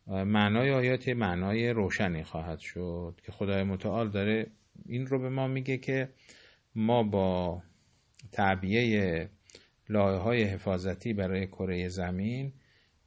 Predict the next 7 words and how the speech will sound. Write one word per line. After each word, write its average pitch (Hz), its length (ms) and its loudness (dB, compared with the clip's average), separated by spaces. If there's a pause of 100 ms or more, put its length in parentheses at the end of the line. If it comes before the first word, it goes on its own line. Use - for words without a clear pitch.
(120)
کره 101 180 0
زمین 101 380 0
رو، 131 400 2 (720)
اه، 80 240 -4
حفظ 135 480 2
کردیم 90 540 -4
از 110 500 -4